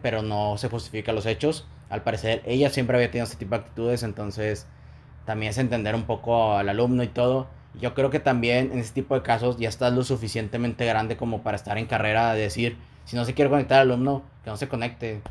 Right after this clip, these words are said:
O sea, al final de cuentas, el que no está aprendiendo es él, si no va a pasar al final tu materia,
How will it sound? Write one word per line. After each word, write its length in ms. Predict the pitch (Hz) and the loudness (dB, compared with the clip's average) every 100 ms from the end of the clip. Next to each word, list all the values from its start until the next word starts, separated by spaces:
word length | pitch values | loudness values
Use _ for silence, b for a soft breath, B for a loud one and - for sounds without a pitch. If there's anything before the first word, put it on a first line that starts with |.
| - - | -18 -18
O 40 | - | -10
sea, 100 | 117 | -6
al 60 | |
final 160 | 98 107 | -2 -2
de 80 | 117 | 0
cuentas, 300 | 123 117 - | -2 -2 -6
el 140 | 127 110 | -6 -4
que 60 | |
no 60 | 113 | -4
está 140 | 101 | -4
aprendiendo 340 | 120 127 120 127 | -2 0 2 0
es 100 | 123 | 2
él, 220 | 131 139 | 2 0
si 100 | 117 | -2
no 80 | 110 | -2
va 60 | |
a 60 | 113 | -2
pasar 200 | 120 120 | 0 -2
al 80 | 113 | 0
final 200 | 117 110 | -4 -4
tu 100 | 120 | -2
materia, 420 | 107 104 110 | -2 -2 -2